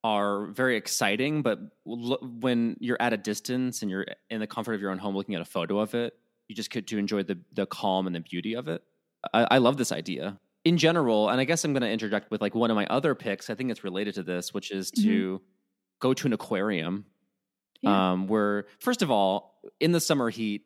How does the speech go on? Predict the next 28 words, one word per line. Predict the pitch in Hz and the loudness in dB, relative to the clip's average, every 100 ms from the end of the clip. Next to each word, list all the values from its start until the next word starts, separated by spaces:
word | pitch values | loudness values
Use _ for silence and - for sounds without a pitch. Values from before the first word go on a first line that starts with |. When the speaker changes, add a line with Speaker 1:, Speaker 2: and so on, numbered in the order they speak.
| - | -14
Speaker 1:
very | 113 98 117 110 101 | -14 -2 0 0 -2
cold | 95 - 151 131 104 | -4 0 2 2 2
in | 90 | 0
those | 80 82 | 0 -2
places. | - 85 - - | -2 -4 -4 -8
<laughs> | - | -8
So | - - - - 139 110 113 - - - - - | -6 -4 -4 -2 2 2 2 -2 -10 -12 -12 -8
you | 131 | -2
do | 147 | 0
get | 160 | 0
to | |
stay | 131 120 107 | -2 -2 -2
cool, | - 104 95 92 | 0 2 2 2
literally. | 104 110 87 80 85 92 _ _ _ _ _ _ 135 | 2 2 0 0 -6 -10 _ _ _ _ _ _ 2
I, | 151 | 4
I | 180 | 4
have | 247 214 | 4 4
mixed | 175 - - | 4 2 0
feelings | 139 151 143 | 2 2 4
about | 143 | 2
aquariums | - 143 135 135 131 117 | 2 2 2 2 -2 -4
because | 110 113 | -4 -2
I, | 104 98 | 0 0
I | 107 | 0
don't, | 113 110 - - | 0 -2 -4 -6
I | 117 | -2
don't | 120 120 - _ _ _ - | 0 0 -4 _ _ _ -14
love | 120 117 110 110 104 - | -4 0 2 0 -4 -12